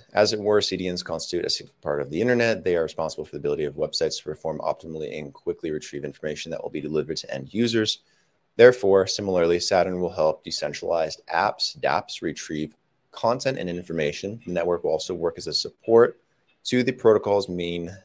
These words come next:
data storage. Interesting. It should be noted that there,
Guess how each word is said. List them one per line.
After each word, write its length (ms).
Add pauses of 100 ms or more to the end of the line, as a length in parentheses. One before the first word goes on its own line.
(140)
data 360
storage. 1000 (460)
Interesting. 440 (580)
It 120
should 100
be 80
noted 300
that 180
there, 400